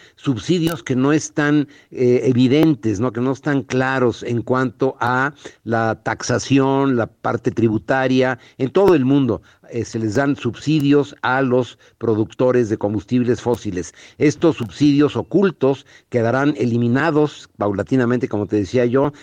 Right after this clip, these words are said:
ya una gran parte para el dos mil veinticinco, o sea, dentro de dos años y meses, eh, do-, tres años, no, dos años prácticamente, y meses, y totalmente para el dos mil treinta.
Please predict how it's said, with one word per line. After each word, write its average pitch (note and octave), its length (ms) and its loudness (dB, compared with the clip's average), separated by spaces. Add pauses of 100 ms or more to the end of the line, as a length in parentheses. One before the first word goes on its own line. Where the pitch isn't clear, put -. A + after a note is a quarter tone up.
(120)
ya A2+ 260 0
una A#2 200 0
gran G#2+ 240 -2
parte A2 300 -4
para G2 180 -2
el F#2+ 60 -6
dos F#2 120 -6
mil A2+ 160 0
veinticinco, D3 680 0
o C3 40 0
sea, G#2+ 200 0
dentro F#2+ 260 -2
de F#2+ 60 -4
dos A2 260 -2
años G#2+ 320 -4
y F2+ 40 -10
meses, A#2+ 380 -2 (800)
eh, F#2 440 -4 (380)
do-, A#2+ 180 -2
tres E3 340 0
años, C3 360 -2
no, C#3+ 320 0
dos C#3 300 -2
años C#3 320 0
prácticamente, G#2 800 -6 (240)
y G#2+ 100 -2
meses, B2+ 540 0
y F#3 340 2 (320)
totalmente B2 480 -2
para G2+ 160 -2
el G#2 80 -2
dos F#2+ 160 -2
mil A2+ 160 -2
treinta. G2+ 420 -4